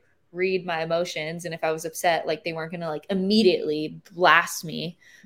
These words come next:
Um, they were like, "Let me give her some time." Like, you know, yeah. <laughs> Yeah.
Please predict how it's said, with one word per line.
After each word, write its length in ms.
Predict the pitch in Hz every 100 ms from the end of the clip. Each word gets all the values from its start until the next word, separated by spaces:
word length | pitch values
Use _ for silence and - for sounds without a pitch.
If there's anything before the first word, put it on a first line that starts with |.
| -
Um, 420 | 170 160 151 151 - _ _ _ _
they 100 | 175
were 120 | 170
like, 100 | 170 170
"Let 100 | 330
me 100 | 330 311
give 80 |
her 80 | 302
some 140 | 294 285
time." 140 | 311 214
Like, 200 | 233 220
you 220 | 240 302
know, 220 | 233 220
yeah. 440 | 294 359 220 196 226
<laughs> 840 | 247 254 254 - - 254 302 277 - - 480 - 605 587 - - - - - - - - -
Yeah. 840 | 311 320 262 285 294 262 - 262